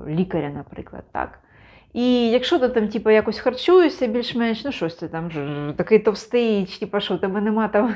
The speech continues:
<laughs> вітамінів, мінералів, чи ще чогось в організмі, да? Все з тобою ок, да? Тобто, що, як там ще кажуть, ну тобі пахати можна, да? Оця вся історія. Тобто, коли такої культури, щоб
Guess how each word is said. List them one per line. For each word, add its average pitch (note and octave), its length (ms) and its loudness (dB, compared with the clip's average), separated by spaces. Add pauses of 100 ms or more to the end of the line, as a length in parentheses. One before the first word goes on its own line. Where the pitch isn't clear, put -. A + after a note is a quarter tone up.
<laughs> G#3 100 -10
вітамінів, G#3 600 0
мінералів, G#3 680 0
чи - 220 -10 (380)
ще A#3 200 4
чогось F3 420 0
в F3 40 -4
організмі, D3+ 600 -6
да? F3 80 -2
Все B3+ 220 -2
з C4 80 -10
тобою A#3 360 4
ок, F3+ 420 -2
да? G3 300 -4
Тобто, E3 260 -14
що, F3+ 420 0 (340)
як G3+ 160 -2
там F3+ 120 0
ще E3+ 140 -6
кажуть, E3 320 -2
ну G#3+ 120 -2
тобі B3 220 -2
пахати B3 640 0
можна, D3+ 500 -8
да? A#3 160 -2
Оця E3+ 220 -4
вся E3+ 200 -10
історія. F3 580 -8
Тобто, G#3 1120 4 (280)
коли G#3+ 580 -2 (160)
такої F#3 340 4
культури, F#3+ 800 0 (880)
щоб G3+ 400 2